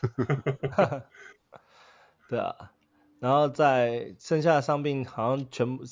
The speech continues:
连续三个都是 ankle，ankle break，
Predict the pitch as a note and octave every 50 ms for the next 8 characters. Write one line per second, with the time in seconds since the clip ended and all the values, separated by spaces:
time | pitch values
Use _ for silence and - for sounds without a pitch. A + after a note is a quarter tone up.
0 | - - B2 B2 C3+ C3+ C#3+ B2+ - - B2 B2+ C3+ B2+ A#2 A#2 A#2 A#2+ A#2 -
1 | - B2 A#2 A2 A2 A2+ - - B2 B2 B2+ B2 - B2 A2+ A2+ A2+ - _ -
2 | A#2+ A#2+ A#2+ - B2+ A#2 A2+ - C3 A#2 G#2 D2+ - -